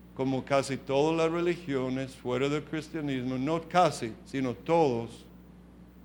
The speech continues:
unismo. Y ese concepto de unismo y dosismo, no las palabras, sino el concepto viene del filósofo evangélico y apologeta Van Til.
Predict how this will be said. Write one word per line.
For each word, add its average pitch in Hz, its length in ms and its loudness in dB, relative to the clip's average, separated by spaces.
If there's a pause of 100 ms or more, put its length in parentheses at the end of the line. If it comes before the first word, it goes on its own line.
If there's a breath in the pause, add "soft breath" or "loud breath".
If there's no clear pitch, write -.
(240)
unismo. 135 720 0 (680)
Y 156 100 6
ese 220 300 8
concepto 220 960 8 (760 loud breath)
de 156 680 4
unismo 196 760 6
y 185 60 8
dosismo, 147 920 4
no 156 220 6
las 196 180 8
palabras, 175 760 6
sino 160 300 2
el 156 80 0
concepto 147 580 -2
viene 143 320 2
del 143 180 4
filósofo 160 920 0 (440 loud breath)
evangélico 147 1200 4
y 127 140 -2
apologeta 127 800 0
Van 117 380 0
Til. 123 380 -4